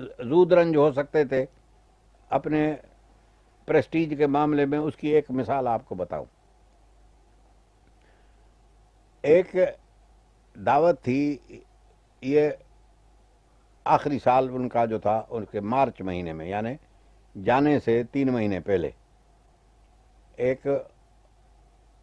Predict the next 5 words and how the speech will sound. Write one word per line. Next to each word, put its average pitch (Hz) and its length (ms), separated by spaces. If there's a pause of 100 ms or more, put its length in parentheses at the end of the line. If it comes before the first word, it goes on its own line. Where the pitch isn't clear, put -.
(480)
बेगम 135 320
साहबा 123 340
की 120 180
सेक्रेटरी 135 540
थी 110 260